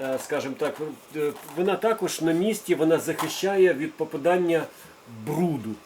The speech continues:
Е, по, як ви бачите, що ніжки, що,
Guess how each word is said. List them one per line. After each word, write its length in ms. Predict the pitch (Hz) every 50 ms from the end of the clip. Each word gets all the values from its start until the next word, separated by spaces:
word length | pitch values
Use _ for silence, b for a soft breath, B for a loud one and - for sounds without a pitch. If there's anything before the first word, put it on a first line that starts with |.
| - - - B B B B B B - - 135
Е, 260 | 143 139 139 135 131 - - - - - - - - - -
по, 240 | 214 247 269 262 - - - - - - - 143
як 180 | 156 180 175
ви 60 | 196 202
бачите, 480 | 180 208 196 - - - 175 165 160 151 -
що 240 | - - - 180 170
ніжки, 640 | 165 175 196 220 226 208 - - - 190 190 185 185 - - - - -
що, 440 | - - - - 180 180 175 165 170